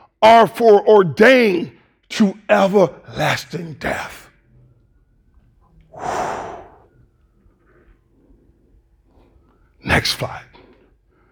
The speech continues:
These angels and people thus predestined and foreordained are particularly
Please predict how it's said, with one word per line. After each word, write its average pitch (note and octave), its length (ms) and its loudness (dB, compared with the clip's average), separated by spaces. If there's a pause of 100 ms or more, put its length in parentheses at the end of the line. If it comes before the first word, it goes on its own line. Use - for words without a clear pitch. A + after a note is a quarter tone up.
(920)
These F#3+ 260 6
angels B3+ 720 2 (1080)
and F3 260 2
people A#3+ 500 2 (380)
thus A#3+ 460 2 (240)
predestined G#3 800 -2 (920)
and F#3+ 220 2
foreordained A#3+ 880 2 (560)
are G3 200 6
particularly C#4+ 1080 0